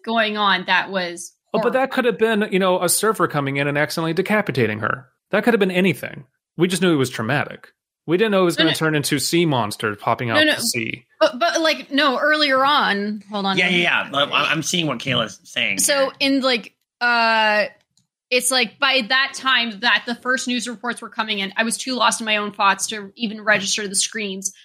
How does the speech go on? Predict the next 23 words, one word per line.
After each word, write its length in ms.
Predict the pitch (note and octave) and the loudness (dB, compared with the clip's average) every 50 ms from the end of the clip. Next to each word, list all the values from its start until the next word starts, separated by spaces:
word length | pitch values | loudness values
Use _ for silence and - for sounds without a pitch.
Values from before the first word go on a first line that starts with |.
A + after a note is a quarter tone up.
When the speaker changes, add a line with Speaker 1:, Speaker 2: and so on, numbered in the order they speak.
| _ _ _ _ - | _ _ _ _ -2
Speaker 1:
coming 280 | C4+ B3+ C4 C4 B3 | 0 0 0 0 -2
from 180 | - - B3+ A#3 | 0 0 0 2
my 80 | A3+ | 2
still 280 | A3 G#3+ - - B3 A#3 | 2 0 0 -2 -2 -4
playing 260 | - - A#3+ A3 G#3+ G#3 | -2 -2 -2 -2 -2 -2
T 140 | - A3+ G3+ | -4 -4 -2
V 300 | G#3+ G#3 G#3 G3+ G#3 _ _ _ - | 0 0 0 -2 -4 _ _ _ -4
in 140 | B3 B3 A#3 | 0 0 2
the 80 | A#3 | 2
living 320 | A3 A3 A3 G3+ G3+ F#3+ F3+ | 2 2 2 0 -2 -4 -4
room. 280 | - - - - F#3+ _ _ _ _ _ _ | -10 -14 -18 -20 -20 _ _ _ _ _ _
That's 260 | - C4 C4+ C#4 D3+ D#3 | -2 0 2 2 2 2
Speaker 2:
Again, 320 | E3 C#3+ B2+ A#2 A2+ A2+ _ _ - | 2 2 2 0 -2 -6 _ _ -2
doesn't 240 | E3 E3 D#3 C#3 C#3 | 0 0 2 2 2
have 160 | C3+ C3 B2+ | 2 2 2
to 60 | - | 0
be 100 | B2 A#2+ | 0 -2
an 80 | A2+ G#2+ | -2 -2
apocalypse. 600 | G#2+ - G#2 G2 - - - - - - - - _ _ _ _ _ _ _ - | 0 0 -2 -2 -2 -6 -10 -10 -10 -14 -18 -20 _ _ _ _ _ _ _ -10
Something's 340 | - - F3 D#3+ C3+ D#3 C#4+ | -4 0 0 2 2 2 2
on 40 | C4 | 2
Speaker 1:
True. 200 | A#3+ A3+ G3+ G3 | 2 2 2 0
Speaker 2:
fire. 420 | F#3+ - G#2+ G#2 G2+ G2 G2+ G2+ | 2 2 0 0 0 -2 -8 -10